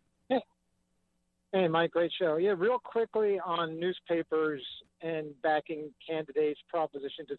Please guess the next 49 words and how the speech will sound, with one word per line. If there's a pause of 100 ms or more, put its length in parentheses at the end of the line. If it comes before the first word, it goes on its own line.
(160)
cetera. (460)
If
it's
on
the
editorial
page,
it's
no
big
deal.
Most
of
their
editorials
are
garbage, (160)
so
most
of
what
they
back
is
garbage. (480)
And
it's
actually
a
useful (100)
tool
because
you
can
pretty
much, (760)
depending
on
what
side
of
the
aisle
you're
on,
you
can
pretty
much